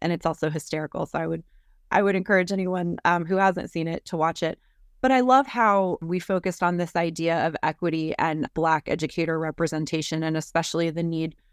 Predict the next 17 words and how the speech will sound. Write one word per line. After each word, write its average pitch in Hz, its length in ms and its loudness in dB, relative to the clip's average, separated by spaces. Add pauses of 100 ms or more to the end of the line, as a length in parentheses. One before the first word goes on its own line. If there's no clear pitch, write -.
(100)
for, 185 320 4
you 208 140 2
know, 196 120 2
minority 185 540 2
students 165 600 -4
to - 180 -6
see - 320 -2
themselves 165 800 0 (260)
in 170 120 2
the 156 80 2
classroom. 160 600 0
And 175 140 -2
we've 180 180 0
talked 196 320 0
about, 175 420 2
I 175 120 2
think 185 180 -2